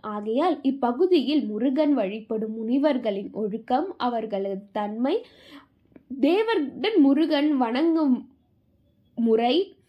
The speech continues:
மற்றும், அ, தேவர்களுக்கு தலைவனான முருகனின் ஆழ்ந்த ஞானம் பற்றி விளக்கப்படுகிறது.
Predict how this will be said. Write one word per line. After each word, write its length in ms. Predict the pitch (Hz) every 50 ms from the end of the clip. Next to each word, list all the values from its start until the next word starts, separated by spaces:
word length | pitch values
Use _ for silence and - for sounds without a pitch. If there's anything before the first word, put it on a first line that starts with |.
| _ - - -
மற்றும், 680 | - 262 311 349 - - - - 269 254 254 262 285 330
அ, 320 | 381 381 370 330 247 208
தேவர்களுக்கு 960 | 202 208 247 285 330 427 494 508 494 453 381 381 339 302 254 269 - 277 277
தலைவனான 840 | - 254 240 226 247 262 302 285 302 320 294 311 330 339 381 466 494 381
முருகனின் 800 | 269 247 262 302 349 - - 349 330 277 247 226 226 226 233 226 220 220 - - _ _ _ _ - -
ஆழ்ந்த 520 | - 226 240 269 311 370 381 415 453 427
ஞானம் 600 | 320 262 226 202 208 233 269 311 349 370 320 294
பற்றி 320 | - 220 196 190 - 311 403
விளக்கப்படுகிறது. 920 | 359 311 277 269 269 285 269 269 - 202 185 180 175 180 185 175 170